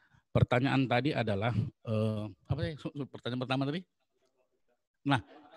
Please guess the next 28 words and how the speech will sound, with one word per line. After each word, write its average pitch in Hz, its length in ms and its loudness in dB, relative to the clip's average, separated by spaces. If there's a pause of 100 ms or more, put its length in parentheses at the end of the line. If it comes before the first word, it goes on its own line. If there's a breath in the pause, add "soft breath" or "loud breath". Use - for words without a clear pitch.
apakah 151 400 4
mungkin? 143 480 2
Nah, 107 160 -8 (400 loud breath)
apakah 190 400 4
mungkin 180 400 4
P 151 160 4
K 123 240 2
I 117 240 0
itu 147 480 2
hidup 135 320 -2
kembali 117 400 2
di 110 80 2
Indonesia? 104 560 0 (880 soft breath)
Tadi 131 240 0
sudah 151 160 4
dijawab 123 320 0
oleh 113 320 -8
Pak 110 160 -8
Afifi, 117 560 -6
mungkin. 139 480 0 (440)
Mungkin 175 400 4
iya, 147 400 2
mungkin 139 320 2
tidak, 143 400 0
tergantung 127 560 4
situasi 131 800 2
bangsa 117 380 2
kita. - 260 -8